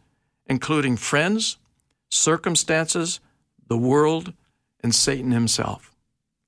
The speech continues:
So sooner or later, you come face to face with a decision that has to be made.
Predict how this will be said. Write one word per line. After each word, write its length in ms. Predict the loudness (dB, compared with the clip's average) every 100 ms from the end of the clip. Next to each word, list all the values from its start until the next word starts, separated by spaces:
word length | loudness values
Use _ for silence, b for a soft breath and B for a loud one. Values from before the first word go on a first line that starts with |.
| _ B B B 0
So 260 | 4 4
sooner 440 | 4 4 4 6 8
or 180 | 6
later, 340 | 6 4 4 2
you 200 | 0 -2
come 360 | 0 -2 0
face 400 | -4 0 0 0 -2
to 100 | -2
face 360 | 0 0 0
with 160 | -2 -2
a 60 |
decision 560 | -2 -2 0 0 0 0
that 160 | 0 0
has 260 | 0 -2
to 80 | -4
be 140 | -4
made. 400 | -2 -4 -6 -10